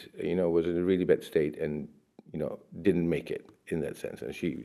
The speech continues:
she went through the tunnel, the light at the end, et cetera, et cetera. And at some point, apparently, in her, um, state, I came and I grabbed her back, "Mom, you can't go yet."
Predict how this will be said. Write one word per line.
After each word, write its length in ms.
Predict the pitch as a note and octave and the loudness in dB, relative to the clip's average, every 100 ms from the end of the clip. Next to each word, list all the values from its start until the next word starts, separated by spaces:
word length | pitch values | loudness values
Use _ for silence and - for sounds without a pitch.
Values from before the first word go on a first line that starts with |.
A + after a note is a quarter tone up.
| - | -14
she 200 | - F#2 | -6 2
went 240 | F2 F2+ | 4 4
through 100 | - | 2
the 100 | D2+ | -4
tunnel, 380 | D2+ G#2 F#2+ F2+ | 4 6 8 6
the 140 | E2 F2 | 4 6
light 260 | E2+ E2+ | 6 4
at 100 | D2+ | -2
the 120 | - E2+ | 0 2
end, 220 | D#2+ D#2 | 2 -2
et 80 | - | -4
cetera, 260 | D#2 - | -6 -6
et 60 | C#2 | -2
cetera. 260 | E2+ D#2 D2+ | 0 0 0
And 100 | D#2 | -2
at 100 | D2 | 0
some 200 | G2 F#2 | 0 4
point, 260 | F#2+ E2 | 4 2
apparently, 600 | - G#2+ A2 C3+ D#2+ D2+ - - _ _ _ _ | 4 10 10 10 6 -4 -8 -16 _ _ _ _
in 200 | F#2 F2+ | 0 2
her, 460 | F2 F2 E2 D2+ - - _ _ _ _ _ - | 4 4 4 2 -4 -20 _ _ _ _ _ -4
um, 460 | D2 C2+ - - - - _ _ _ _ _ | -2 -2 -4 -8 -10 -14 _ _ _ _ _
state, 420 | - - G#2+ F2 - | -2 10 10 10 8
I 100 | A#2 | 8
came 640 | A#2+ A#2 G2+ F#2 G2+ G2+ - - | 8 6 8 8 4 0 -12 -2
and 400 | F2+ F2 D2 D#2 - - _ _ - | 2 2 0 -8 -12 -20 _ _ -2
I 120 | F#2+ | 0
grabbed 260 | F2+ F#2+ E2+ | 6 8 8
her 80 | E2 | 6
back, 180 | E2+ | 6
"Mom, 240 | D#2+ F2 E2 | 6 4 4
you 60 | |
can't 220 | D#2+ D2+ D2 | 2 -2 0
go 100 | D2 | 0
yet." 300 | B1+ - | -2 -8